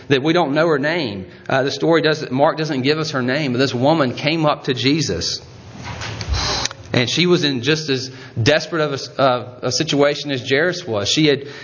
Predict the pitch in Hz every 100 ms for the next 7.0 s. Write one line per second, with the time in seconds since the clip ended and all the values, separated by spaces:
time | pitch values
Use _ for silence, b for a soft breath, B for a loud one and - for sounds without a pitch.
0 | - 143 135 156 156 143 - 160 165 160
1 | 160 135 135 127 170 156 123 143 175 151
2 | 139 - 127 - 160 160 165 143 165 180
3 | 92 - - - B B B - 156 165
4 | 180 156 185 151 - 139 131 123 139 147
5 | - 107 90 90 B B B B - -
6 | - 131 127 127 131 160 127 87 -